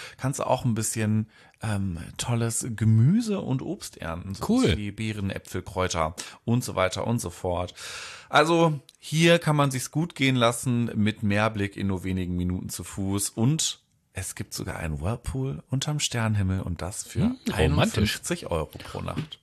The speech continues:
Speaker 2: Und jetzt muss man noch bedenken, zehn Prozent Rabatt, wenn man ohne Auto oder
Speaker 1: Aber
Speaker 2: ähnliches
Speaker 1: hallo,
Speaker 2: anreist,
Speaker 1: also
Speaker 2: ne? Das
Speaker 1: sind wir
Speaker 2: ist schon mal
Speaker 1: bei,
Speaker 2: nicht schlecht.
Speaker 1: bei sechsundvierzig Euro, ne?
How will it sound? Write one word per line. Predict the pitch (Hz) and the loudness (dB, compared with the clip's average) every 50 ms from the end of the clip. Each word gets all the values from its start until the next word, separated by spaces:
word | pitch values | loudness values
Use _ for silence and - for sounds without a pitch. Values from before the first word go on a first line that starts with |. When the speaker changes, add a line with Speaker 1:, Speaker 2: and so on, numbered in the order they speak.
| _ - | _ 6
Speaker 2:
Und | 185 160 202 226 - | 8 8 8 6 6
jetzt | 220 208 - | 4 4 4
muss | 156 151 - | 2 0 2
man | 170 151 | 4 4
noch | 143 131 - | 4 4 2
bedenken, | 117 95 98 95 101 113 156 160 | 2 4 4 4 4 4 0 0
zehn | - - 101 110 | 0 0 0 0
Prozent | - - 127 - - 117 117 117 | 0 -2 -2 0 2 0 0 2
Rabatt, | 104 90 80 87 90 - - | 0 -2 0 -2 -4 -2 -2
wenn | 113 107 | 0 0
man | 113 120 117 | 0 0 0
ohne | 110 107 113 120 110 104 | 2 2 2 2 4 6
Auto | 117 117 - 113 101 | 4 6 6 6 6
oder | 92 98 95 | 6 6 6
Speaker 1:
Aber | 85 82 | 6 6
Speaker 2:
ähnliches | 80 78 92 127 | 4 6 6 6
Speaker 1:
hallo, | - 151 120 95 | 8 8 8 10
Speaker 2:
anreist, | 90 90 90 87 82 85 85 | 10 8 8 8 6 6 6
Speaker 1:
also | 127 | 6
Speaker 2:
ne? | 190 | 6
Das | 262 | 6
Speaker 1:
sind | 262 | 6
wir | 202 | 6
Speaker 2:
ist | 156 - | 6 6
schon | 85 82 | 6 6
mal | 85 | 6
Speaker 1:
bei, | 196 | 6
Speaker 2:
nicht | 226 220 | 4 2
schlecht. | - - 80 71 76 | 2 0 0 0 -2
Speaker 1:
bei | 71 | -6
sechsundvierzig | 67 69 - - 92 90 123 131 - - 160 185 | -8 -10 -8 -8 -6 -4 -2 -2 -2 0 2 4
Euro, | 196 202 156 95 73 | 4 6 6 4 4
ne? | 80 98 143 170 | 2 2 2 0